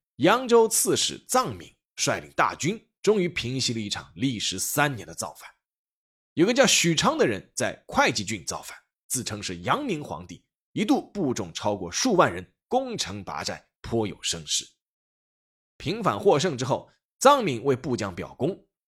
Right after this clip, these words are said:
他尤其对麾下一个来自吴郡的小伙子大加赞赏，极力表扬。这个小伙子出身普通，却刻苦勤勉，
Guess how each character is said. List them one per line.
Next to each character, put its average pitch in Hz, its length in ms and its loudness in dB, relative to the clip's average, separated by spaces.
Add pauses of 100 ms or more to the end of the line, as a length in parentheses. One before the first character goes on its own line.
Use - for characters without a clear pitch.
(200)
他 117 80 -6
尤 113 200 4
其 135 140 2
对 120 100 -2
麾 117 240 -2
下 104 160 -4
一 90 60 -10
个 87 120 -10
来 85 180 -8
自 113 120 -8
吴 101 300 -6
郡 311 160 -4
的 170 100 -2
小 71 200 -6
伙 - 160 -16
子 - 120 -20 (120)
大 147 260 6
加 78 220 -8
赞 78 200 -8
赏， - 160 -4 (360)
极 170 120 2
力 240 120 2
表 - 180 -8
扬。 - 160 -20 (760)
这 339 140 2
个 294 80 6
小 185 180 4
伙 160 140 4
子 151 80 0
出 208 220 -2
身 220 180 2
普 85 160 -10
通， - 260 -6 (100)
却 - 160 -6
刻 - 240 -4
苦 76 160 -14
勤 139 300 -4
勉， 165 200 -6